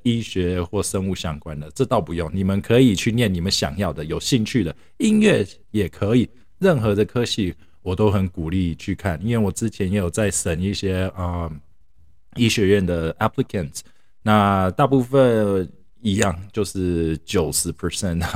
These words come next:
后几乎九十九percent都是生医相关。但如果我今天看到一个什么，呃，政治系啊或什么的，他去选修，然后也来考医学院，我会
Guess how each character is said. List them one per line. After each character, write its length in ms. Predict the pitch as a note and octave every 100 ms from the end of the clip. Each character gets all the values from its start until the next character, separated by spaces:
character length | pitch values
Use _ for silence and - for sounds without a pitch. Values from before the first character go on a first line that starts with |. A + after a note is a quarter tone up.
| G#2+
后 140 | F#2+
几 240 | E2+ - F#2
乎 100 | G2
九 160 | E2
十 140 | - F2
九 140 | E2+
percent 160 | D#2+ E2+
都 180 | G#2+ F#2
是 220 | G2+ E2+
生 280 | - F2+ F2+
医 120 | F2
相 180 | - E2
关。 140 | F2+
但 120 | D3+
如 160 | B2+ C3
果 120 | A#2
我 40 |
今 140 | F2 G2
天 100 | F#2+
看 180 | - F#2+
到 140 | F2+
一 80 | F2
个 280 | F2 D#2+ D#2
什 100 | D2+
么， 160 | C#2+ D2 -
呃， 420 | - D#2+ D2+ D2 D2 - - - - -
政 200 | C3 F#2
治 200 | A2 G2
系 280 | - F#2+
啊 120 | D#2 D2+
或 160 | F#2+
什 160 | D#2+ C2+
么 120 | A#1+
的， 200 | C#2 C2 -
他 320 | F#2 F#2 F2+
去 220 | - F2+
选 240 | E2 D#2+ C#2
修， 160 | - D#2+
然 120 | D#2
后 80 | F2+
也 140 | F2
来 100 | D2+
考 220 | D#2 D2
医 40 | D#2
学 140 | -
院， 120 | D#2 E2
我 160 | F#2
会 320 | F2 C#3 G#2